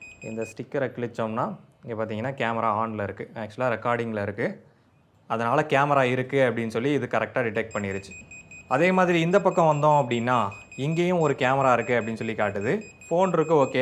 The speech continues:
ஆனா ஃபோன் on-ல இல்ல, ரெக்கார்டிங்கில் இல்ல, இங்க எப்படி கேமரா இருக்கு அப்படின்னு சொல்லி நீங்க யோசிக்கிறதுக்கு வாய்ப்பு இருக்கு. But நம்ம ஓப்பன் பண்ணி பார்த்தோம் அப்படின்னா உள்ளுக்க வந்து பேக்ரவுண்டில் வீடியோ வந்து ரெக்கார்ட் ஆயிட்டு இருக்கு ஃப்ரண்ட் கேமரால. அதனால தான் இது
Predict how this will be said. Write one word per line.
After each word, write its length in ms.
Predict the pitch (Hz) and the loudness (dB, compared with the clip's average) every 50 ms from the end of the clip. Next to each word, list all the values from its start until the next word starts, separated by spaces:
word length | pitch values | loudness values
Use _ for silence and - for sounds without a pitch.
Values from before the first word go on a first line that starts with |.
| 131 | 2
ஆனா 120 | 127 139 143 127 | 2 2 0 -2
ஃபோன் 240 | - 147 147 160 156 135 | 0 -2 0 0 2 2
on-ல 240 | 131 139 143 139 135 127 | 0 0 0 0 0 2
இல்ல, 120 | 127 131 127 120 | 2 2 2 2
ரெக்கார்டிங்கில் 440 | 113 127 131 131 127 127 123 117 113 113 | 2 2 0 0 0 -2 -2 -2 -2 -2
இல்ல, 140 | 117 120 123 131 139 - - - - - - 131 | -2 0 -2 -2 -2 -6 -12 -20 -16 -10 -6 -2
இங்க 100 | 131 131 127 | 0 0 0
எப்படி 160 | 127 147 147 127 | 2 0 0 2
கேமரா 280 | 135 127 127 131 127 123 117 | 2 2 2 2 2 2 2
இருக்கு 160 | 113 - 127 120 | 0 0 -2 -2
அப்படின்னு 220 | 110 117 117 113 | -2 -2 -6 -6
சொல்லி 160 | 131 123 120 117 | -6 -6 -4 -4
நீங்க 120 | 113 110 110 | -4 -2 -2
யோசிக்கிறதுக்கு 440 | 120 120 135 120 117 110 110 107 107 | -2 -4 -4 -6 -6 -6 -4 -4 -4
வாய்ப்பு 220 | 101 104 101 - 101 | -4 -4 -4 -6 -8
இருக்கு. 180 | 92 95 147 208 240 - - - - - - - - - - - - | -6 -6 -6 -6 -8 -10 -18 -20 -20 -20 -20 -20 -20 -20 -16 -10 -10
But 100 | 123 123 123 | -8 -6 -6
நம்ம 160 | 120 117 117 123 143 | -4 -2 0 0 0
ஓப்பன் 220 | 151 - 147 143 | 2 0 0 0
பண்ணி 140 | 135 127 120 110 | 0 -2 -2 0
பார்த்தோம் 280 | 117 113 110 120 120 117 | -2 -2 0 -2 -2 -2
அப்படின்னா 320 | 110 104 104 98 107 123 180 202 - - - - - - - - - - - - - 143 | -2 -4 -4 -4 -2 -4 -4 -4 -8 -14 -20 -20 -20 -20 -20 -20 -20 -20 -16 -6 -2 2
உள்ளுக்க 220 | 160 190 196 196 185 165 | 2 4 4 4 4 4
வந்து 140 | 160 160 160 135 | 4 4 6 8
பேக்ரவுண்டில் 520 | 135 131 147 143 143 143 135 127 135 135 131 143 | 8 8 8 8 6 2 4 4 2 2 2 2
வீடியோ 220 | 151 151 151 143 131 | 2 2 2 2 2
வந்து 160 | 131 127 131 120 | 0 0 0 0
ரெக்கார்ட் 240 | 110 - 127 127 123 | 0 2 2 2 2
ஆயிட்டு 200 | 120 113 110 107 107 | 2 0 0 -4 -6
இருக்கு 180 | 104 - 135 131 | -6 -6 -6 -4
ஃப்ரண்ட் 280 | 131 123 127 135 135 139 127 | -2 -2 -2 -2 -4 -4 -4
கேமரால. 420 | 123 110 107 101 98 98 104 123 160 - 117 | -4 -4 -2 -2 -4 -4 -2 -2 -2 -2 -2
அதனால 320 | 117 120 117 113 107 101 104 | -2 0 0 0 0 -2 -2
தான் 120 | 123 131 123 110 | -2 -2 -4 -4
இது 140 | 104 120 | -4 -4